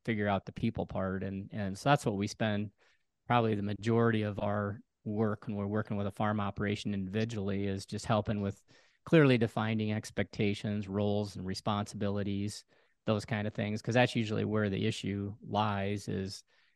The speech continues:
you know, they, you know, it's, it, and it's control too, you know, from one generation to the next. Um, sometimes it's,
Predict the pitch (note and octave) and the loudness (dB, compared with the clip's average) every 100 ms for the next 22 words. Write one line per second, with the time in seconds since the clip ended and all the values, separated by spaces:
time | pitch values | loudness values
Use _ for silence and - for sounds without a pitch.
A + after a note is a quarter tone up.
0 | _ - G2 G2+ G2+ G#2 G2+ G2+ - _ | _ -8 -4 -4 -4 -2 -2 -4 -8 _
1 | _ C4 - _ _ - G2+ G2 G2 - | _ -20 -20 _ _ -8 -6 -4 -6 -10
2 | - - - D#3+ D#3+ D3+ - C#3 - A2 | -16 -10 -4 0 2 0 -2 -4 0 2
3 | G#2 G#2 - G2+ G2 G#2+ A#2 G#2 G2+ G2+ | 2 0 -2 0 0 -2 -2 -2 -2 -4
4 | G2 A2 G#2 G#2+ G2+ G#2+ A2 G2+ G2+ G2+ | -2 0 2 0 2 0 -2 -4 -2 -2
5 | G2 - - - _ _ - G2+ G2 A2 | -2 -4 -10 -14 _ _ -8 -6 -6 -8
6 | - A#2 - A#2 G#2 G#2 F#2+ - | -4 -4 0 0 0 -2 -6 -8